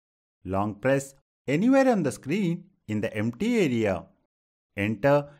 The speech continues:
your password, pattern or fingerprint which you use to unlock your phone.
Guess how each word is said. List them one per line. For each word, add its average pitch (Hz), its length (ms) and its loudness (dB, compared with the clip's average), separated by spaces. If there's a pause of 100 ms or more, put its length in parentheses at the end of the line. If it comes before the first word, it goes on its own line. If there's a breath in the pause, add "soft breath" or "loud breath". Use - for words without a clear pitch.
your 104 220 0
password, 156 800 0 (260)
pattern 143 600 0 (140)
or 190 400 4 (320 soft breath)
fingerprint 247 760 2 (180)
which 139 460 -2 (180 soft breath)
you 123 140 0
use 139 360 2
to 269 140 4
unlock 151 360 2
your 123 140 2
phone. 95 440 -4